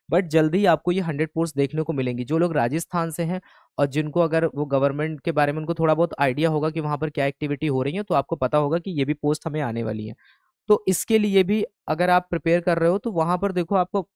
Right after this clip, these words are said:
जो सिलेबस कॉमन है, हालांकि लॉ इतना ज़्यादा वहाँ पर नहीं पूछा जाता, but बाकी की चीज़ें जो है वो अपनी तरफ से आप पढ़ना धीरे धीरे स्टार्ट कर दो, ठीक है। तो अपकमिंग में हमें ये चीज़ें देखने को मिल सकती हैं। आरपीएससी को लेकर के और एफ़एसएसएआई निकालेगा ही निकालेगा, ठीक है।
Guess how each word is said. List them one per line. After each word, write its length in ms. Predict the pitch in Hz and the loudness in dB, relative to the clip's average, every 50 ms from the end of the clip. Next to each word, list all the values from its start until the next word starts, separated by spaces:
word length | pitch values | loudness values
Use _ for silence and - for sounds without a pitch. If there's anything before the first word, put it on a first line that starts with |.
| - 156 | -14 -6
जो 180 | 139 160 170 | -2 -2 -2
सिलेबस 400 | 175 - 196 170 170 160 180 185 - | 0 -2 -2 -2 -2 -2 -2 -6 -2
कॉमन 360 | - 165 143 147 160 160 165 | 0 0 2 2 0 -2 -2
है, 60 | 170 | -2
हालांकि 340 | 165 147 135 147 156 - 160 | -2 -2 -2 -2 -2 -4 -2
लॉ 240 | 147 135 135 147 151 | 0 2 2 4 2
इतना 240 | 151 - - 156 151 | 2 0 -2 -2 -2
ज़्यादा 240 | 151 143 139 151 | 0 0 0 0
वहाँ 160 | 143 147 151 151 | -2 -2 -2 -4
पर 100 | 151 143 | -4 -4
नहीं 160 | 135 131 139 | -4 -6 -4
पूछा 260 | - 147 139 - 131 | -4 -6 -4 -2 -2
जाता, 220 | 131 131 - 175 | -2 -2 -2 -2
but 160 | 185 208 196 165 | -4 -4 -4 -2
बाकी 300 | 147 135 127 - - 180 | 0 0 0 0 -4 -8
की 120 | 160 185 | -8 -8
चीज़ें 260 | 165 - 160 147 165 165 | -6 -4 -4 -2 -2 -2
जो 120 | 151 151 | -2 -2
है 160 | 143 156 196 - - - - - _ _ _ 143 | -2 -4 -6 -8 -10 -16 -20 -20 _ _ _ 0
वो 100 | 165 170 | 2 2
अपनी 240 | 156 - 165 170 | 2 2 0 -4
तरफ 220 | 170 - 160 151 - | -2 -2 -2 -2 -2
से 120 | - 170 | -2 -2
आप 140 | 156 160 - - | -2 -2 -2 -4
पढ़ना 220 | 143 139 139 147 | -4 -4 -4 -4
धीरे 220 | 147 139 131 139 131 | -4 -4 -4 -2 -2
धीरे 200 | 143 147 156 147 | -2 -2 -4 -4
स्टार्ट 300 | - - 123 110 98 - | -4 -4 -4 -4 -4 -6
कर 160 | - 98 110 | -10 -12 -12
दो, 140 | 104 104 - _ _ _ _ _ _ _ | -12 -16 -18 _ _ _ _ _ _ _
ठीक 140 | - 202 196 | -4 0 0
है। 120 | 220 190 - _ _ _ _ _ _ - | 0 -2 -4 _ _ _ _ _ _ 0
तो 60 | 196 | 2
अपकमिंग 560 | - - 349 339 - - 359 180 202 233 226 220 | 4 4 2 2 4 2 2 2 4 2 2 2
में 60 | 226 | 0
हमें 180 | 208 214 196 208 | 0 2 0 0
ये 120 | 202 185 190 | 0 0 0
चीज़ें 280 | 185 - 202 185 202 180 | -2 -2 -2 -2 0 0
देखने 280 | 180 175 165 - 185 | 0 0 0 -2 -2
को 120 | 190 190 180 | -2 0 0
मिल 140 | 165 165 165 | 0 0 0
सकती 340 | - 180 - _ 180 175 | -2 -4 -4 _ -4 -4
हैं। 100 | 190 214 - - _ - | -4 -4 -6 -8 _ 0
आरपीएससी 480 | 143 151 156 - 190 180 175 - - 202 | 0 0 2 2 0 0 0 0 -2 0
को 100 | 196 196 | 2 2
लेकर 280 | 190 175 - 175 170 170 | 2 2 0 -2 -2 -2
के 100 | 220 208 | 0 2
और 140 | 196 185 | 2 2
एफ़एसएसएआई 800 | 170 156 - 190 185 - 208 190 - 208 185 156 156 175 214 226 - - - - - _ _ | 2 0 0 -2 -2 -2 -4 -4 0 2 2 2 2 2 0 -4 -8 -14 -20 -20 -20 _ _
निकालेगा 460 | 160 165 - 165 160 160 180 185 175 | -4 2 4 4 4 4 4 2 2
ही 120 | 180 185 185 | 2 2 0
निकालेगा, 480 | 170 156 - 131 117 117 117 113 117 | 0 0 0 0 0 0 0 -2 -2
ठीक 180 | 120 - 180 175 | -4 -4 -4 -4
है। 80 | 214 | -6